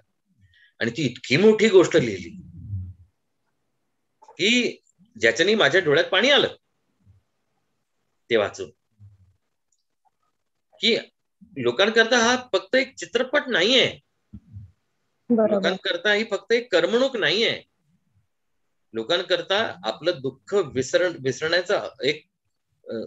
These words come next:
Speaker 1: साधन आहे किंवा एक विस-, विसरण्याचं औषध आहे असं आपण म्हणू शकतो.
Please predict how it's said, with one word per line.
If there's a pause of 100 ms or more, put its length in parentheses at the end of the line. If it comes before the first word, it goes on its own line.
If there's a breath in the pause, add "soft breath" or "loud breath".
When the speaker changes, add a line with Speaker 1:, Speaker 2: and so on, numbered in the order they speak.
Speaker 1:
साधन
आहे
किंवा
एक
विस-,
विसरण्याचं
औषध
आहे (720)
असं
आपण
म्हणू
शकतो.